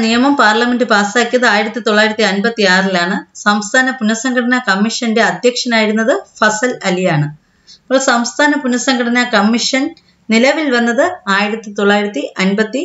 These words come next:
മൂന്നിലാണ്. സംസ്ഥാന പുനഃസംഘടനാ കമ്മീഷനിലെ അംഗങ്ങളായിരുന്നത് സർദാർ കെ എം പണിക്കരും എച്ച് എൻ ഹുൻസ്രുവും ഫസൽ അലിയുമായിരുന്നു. സംസ്ഥാനങ്ങളുടെ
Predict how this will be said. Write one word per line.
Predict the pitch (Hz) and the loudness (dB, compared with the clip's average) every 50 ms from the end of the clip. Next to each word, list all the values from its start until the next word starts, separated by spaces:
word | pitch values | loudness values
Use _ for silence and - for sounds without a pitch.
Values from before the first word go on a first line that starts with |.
| 349 - - 202 | -6 -8 -6 -4
മൂന്നിലാണ്. | 185 190 202 208 214 196 185 170 165 170 185 226 320 - - _ _ - - - | 0 2 4 4 4 4 2 2 2 2 0 0 -2 -4 -10 _ _ -6 0 0
സംസ്ഥാന | 233 233 233 226 - 294 294 285 285 285 - | 2 2 0 -2 0 0 2 2 0 0 0
പുനഃസംഘടനാ | 247 247 247 - 277 269 254 254 254 262 269 254 254 | 0 0 0 0 0 0 0 0 0 0 -2 0 0
കമ്മീഷനിലെ | 220 214 226 226 214 - 240 233 240 262 - - - - - 190 | 0 0 0 -2 -2 -2 -2 0 0 0 -2 -4 -6 -4 -2 -2
അംഗങ്ങളായിരുന്നത് | 202 220 240 254 254 254 247 240 226 220 220 220 220 220 226 220 285 302 285 - | 0 0 0 0 0 2 2 2 2 2 2 0 0 0 0 0 -2 -4 -2 -2
സർദാർ | - 208 196 - - - 233 233 233 - | 0 0 0 0 0 0 0 0 0 0
കെ | 214 202 208 220 | 0 2 2 2
എം | 226 208 202 | 0 0 0
പണിക്കരും | 190 185 185 190 214 208 254 285 - - 196 196 | 0 0 0 0 0 0 0 -2 -2 -2 -2 -2
എച്ച് | 202 196 - 247 240 | -2 0 0 0 0
എൻ | 220 208 - | 0 0 -2
ഹുൻസ്രുവും | 202 190 196 202 202 - - 240 240 247 294 359 - - - _ - - | -2 2 2 2 2 0 0 0 2 2 0 -2 -6 -12 -16 _ -2 0
ഫസൽ | 233 233 233 - 285 359 - - - 202 202 | 0 0 2 2 0 0 0 -4 -2 -2 0
അലിയുമായിരുന്നു. | 196 202 196 190 185 180 175 175 170 170 170 175 190 240 311 - - _ - - - 226 | 2 2 2 2 2 0 0 0 -2 -2 -2 0 0 -2 -2 -4 -8 _ -12 -6 0 0
സംസ്ഥാനങ്ങളുടെ | 208 208 208 - - - 277 277 269 269 262 262 262 262 269 320 | 2 2 0 -2 0 0 0 2 0 0 -2 -2 0 0 0 -2